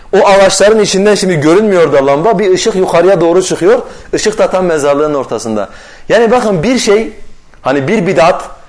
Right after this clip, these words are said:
Peygamber aleyhissalatu vesselamın yasaklamış olduğu bir şey insanları beraberinde şeye götürüyor, şirke götürüyor. Adam akşam ona inanınca,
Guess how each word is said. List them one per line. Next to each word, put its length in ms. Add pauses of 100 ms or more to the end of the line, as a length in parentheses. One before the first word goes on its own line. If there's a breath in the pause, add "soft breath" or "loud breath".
(160 loud breath)
Peygamber 440
aleyhissalatu 440
vesselamın 400
yasaklamış 600
olduğu 300
bir 100
şey 240 (280 loud breath)
insanları 540
beraberinde 520
şeye 200
götürüyor, 300
şirke 320
götürüyor. 400 (300 loud breath)
Adam 280
akşam 300
ona 180
inanınca, 600